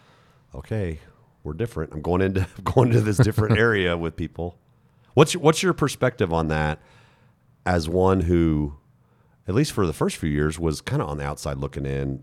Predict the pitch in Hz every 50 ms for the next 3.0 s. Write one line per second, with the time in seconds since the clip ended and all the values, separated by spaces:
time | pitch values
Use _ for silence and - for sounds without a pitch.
0 | - - - - 76 67 64 - - - 110 113 113 - 90 73 69 69 65 -
1 | - - 65 64 60 64 73 - - - - _ _ _ _ _ _ _ _ _
2 | _ _ _ _ _ _ - 71 73 87 110 143 120 80 82 101 151 202 -